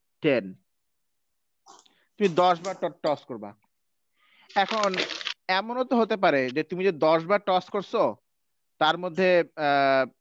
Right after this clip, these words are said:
মুজিব, মুজিব side পড়ছে পাঁচবার,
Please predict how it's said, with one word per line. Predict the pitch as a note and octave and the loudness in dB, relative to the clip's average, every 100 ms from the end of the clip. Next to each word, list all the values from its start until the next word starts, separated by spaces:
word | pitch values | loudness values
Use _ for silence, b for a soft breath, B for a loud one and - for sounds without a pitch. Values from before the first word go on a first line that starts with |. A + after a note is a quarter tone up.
| _ _ _ _ _ _ | _ _ _ _ _ _
মুজিব, | D#3 F3+ E3+ G#3+ F#3 _ _ _ _ _ _ _ D#3 | -4 -4 -2 -6 -8 _ _ _ _ _ _ _ -8
মুজিব | E3+ F3 G3+ | -4 -2 -4
side | - G#3+ F#3+ - | -2 0 0 -2
পড়ছে | F#3+ - F3+ | -8 -6 -6
পাঁচবার, | E3+ E3+ E3+ E3 | -2 -2 -2 -2